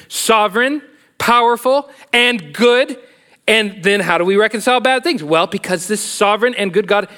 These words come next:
has a good plan to come through it. Just like, why did slavery exist for the Israelites? Why did God, being a sovereign and a good God,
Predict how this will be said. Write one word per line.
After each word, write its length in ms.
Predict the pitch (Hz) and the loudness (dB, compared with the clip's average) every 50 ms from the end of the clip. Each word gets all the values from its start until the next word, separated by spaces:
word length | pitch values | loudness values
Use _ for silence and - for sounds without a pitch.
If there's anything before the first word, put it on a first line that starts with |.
| - - _ _ - | -20 -20 _ _ -10
has 160 | - 147 143 139 | -8 -6 -4 -4
a 80 | 135 | -6
good 460 | 135 139 135 127 - 208 220 - 220 | -6 -8 -14 -2 0 0 0 0 -2
plan 380 | - - 214 190 151 131 120 117 | -4 -4 -2 -2 -2 -4 -6 -10
to 120 | - - 135 | -12 -14 -8
come 240 | - 160 143 131 113 | -6 -4 -4 -4 -6
through 180 | - 113 104 | -10 -12 -12
it. 240 | 95 - _ - _ _ _ _ _ _ _ _ _ _ _ _ _ _ _ _ _ _ _ _ _ _ _ _ _ _ _ _ _ _ _ _ _ | -12 -16 _ -20 _ _ _ _ _ _ _ _ _ _ _ _ _ _ _ _ _ _ _ _ _ _ _ _ _ _ _ _ _ _ _ _ _
Just 180 | - - - - | -16 -10 -6 -4
like, 180 | 285 226 - - - _ | -4 -4 -6 -8 -14 _
why 320 | - 226 175 165 185 202 240 | -20 -14 -4 -2 0 0 0
did 180 | 247 226 190 | 0 -2 -4
slavery 540 | - - - 214 220 226 214 208 214 208 190 | -6 -6 -4 -2 0 0 0 0 0 0 0
exist 580 | 165 156 156 147 147 170 202 196 - - - - | 0 -2 -8 -6 -4 -2 -2 -2 -4 -8 -14 -14
for 180 | - 170 165 | -8 -8 -4
the 120 | 160 156 151 | -4 -2 -2
Israelites? 800 | 165 175 165 156 127 117 104 104 95 - - - - - - _ _ _ _ _ _ _ _ _ _ _ _ _ _ | -2 -4 -4 -6 -8 -8 -10 -12 -14 -16 -20 -20 -20 -20 -20 _ _ _ _ _ _ _ _ _ _ _ _ _ _
Why 120 | 254 359 | -2 -2
did 200 | 403 330 196 175 | -2 -2 -4 -2
God, 420 | - 156 170 180 170 151 143 135 | -2 0 0 0 0 -2 -4 -6
being 160 | 139 143 143 143 | -6 -6 -6 -6
a 60 | 139 | -8
sovereign 520 | - - - 185 180 196 202 202 208 196 | -8 -6 -4 -2 0 0 0 -2 -2 -4
and 120 | 175 160 147 | -4 -6 -6
a 60 | 143 | -8
good 380 | 139 143 156 180 185 175 156 | -8 -6 -4 -4 -4 -4 -4
God, 480 | 147 165 156 147 135 120 113 117 131 | -4 -2 -2 -2 -4 -6 -8 -10 -12